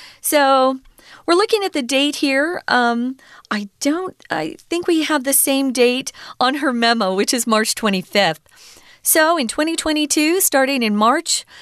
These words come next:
um, and on that date, starting on March twenty-fifth, they're gonna have annual health checkups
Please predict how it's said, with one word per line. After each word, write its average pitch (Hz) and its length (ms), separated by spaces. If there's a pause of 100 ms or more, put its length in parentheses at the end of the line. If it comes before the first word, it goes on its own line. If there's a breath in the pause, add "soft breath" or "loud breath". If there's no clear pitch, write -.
(200 loud breath)
um, 240 360
and 226 200 (100)
on 302 240
that 294 260
date, 247 260
starting 233 540
on 311 260
March 196 300
twenty-fifth, 185 640 (360 loud breath)
they're 320 100
gonna 302 180
have 262 320 (200)
annual 254 480
health 277 420
checkups 208 560